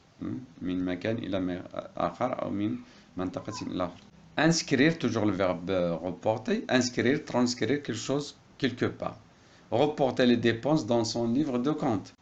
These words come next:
يعني نقل مصاريفه إلى دفتر الحسابات. Ramener quelqu'un à une époque antérieure en évoquant le passé. Les photos nous ont reporté plusieurs années en arrière.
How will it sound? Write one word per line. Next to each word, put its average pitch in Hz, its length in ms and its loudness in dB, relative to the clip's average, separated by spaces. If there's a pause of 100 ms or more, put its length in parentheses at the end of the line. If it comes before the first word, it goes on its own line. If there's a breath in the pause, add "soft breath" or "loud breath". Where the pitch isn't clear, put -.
يعني 107 520 0 (280)
نقل 110 720 2 (240)
مصاريفه 98 920 -2 (200)
إلى 113 500 2
دفتر 87 760 0 (200)
الحسابات. 120 680 0 (280)
Ramener 135 460 6
quelqu'un 107 540 2
à 107 120 0
une 113 200 2
époque 107 200 0 (100)
antérieure 147 800 4
en 117 180 4
évoquant 98 460 2
le 127 180 4
passé. 139 520 0 (300)
Les 110 100 2
photos 120 640 2
nous 104 300 2
ont 101 160 4
reporté 113 640 0
plusieurs 117 720 2
années 113 260 6
en 127 240 4
arrière. 95 380 2